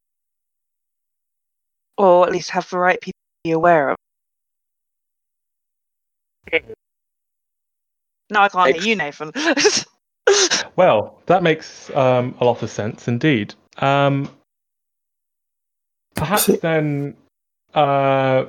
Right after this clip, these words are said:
Speaker 2: may I suggest a be-, you, you might need a location of sorts, um, somewhere in which to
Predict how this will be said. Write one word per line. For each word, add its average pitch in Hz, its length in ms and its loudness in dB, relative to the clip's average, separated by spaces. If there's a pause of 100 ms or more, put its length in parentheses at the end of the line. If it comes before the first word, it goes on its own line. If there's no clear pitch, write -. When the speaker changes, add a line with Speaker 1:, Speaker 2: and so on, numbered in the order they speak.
Speaker 2:
may 143 100 0
I 131 220 2
suggest - 1040 -6 (2750)
a - 140 -2
be-, 143 240 -2
you, 156 200 -2
you 160 180 -2
might 165 180 2
need 143 340 -2
a 123 680 -2
location 147 640 -4
of 101 100 -8
sorts, - 580 -14
um, 120 600 -2
somewhere 156 320 2
in 131 80 0
which 131 300 -4
to 127 520 -2